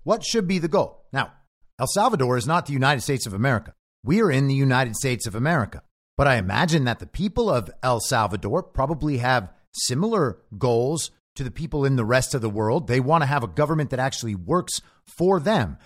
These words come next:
and doesn't just steal their money and their labor, their energy, and exploit it. A government that doesn't engage in crimes against the people of its own country or in crimes against humanity,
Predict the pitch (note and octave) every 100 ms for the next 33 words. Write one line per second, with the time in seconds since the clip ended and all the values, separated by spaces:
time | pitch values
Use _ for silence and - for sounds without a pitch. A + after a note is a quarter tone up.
0 | - A#2+ D#3 C#3+ C#3 D#3+ - - _ -
1 | - A2+ C3 C#3 D3+ D#3 F#3 F#2+ - A#2+
2 | C3 C3 D3+ E3+ F#2 - - A2 B2+ -
3 | - F#3 E3 G2 D2+ - _ _ - A#2
4 | B2 - - F3+ A3 - - _ _ -
5 | - D3 D3+ D#3 C#3+ D3 A2 C3+ C#3+ D#3+
6 | - D#3+ D3 D3 G#3+ D#3 F#2+ - - -
7 | C#3+ D3+ - D3+ G#3 C#3+ A#2+ - C#3 D3+
8 | D#3 - C#3+ - A3 F#3 F3 - C#3+ D3+
9 | - F3+ D#3+ E3 A3 G#3+ G2 C#2+ - _
10 | F3+ A#3 G3+ E3 F#3 G3+ D#3+ F#3 G3 -
11 | F3+ E3+ G3 A#3+ A2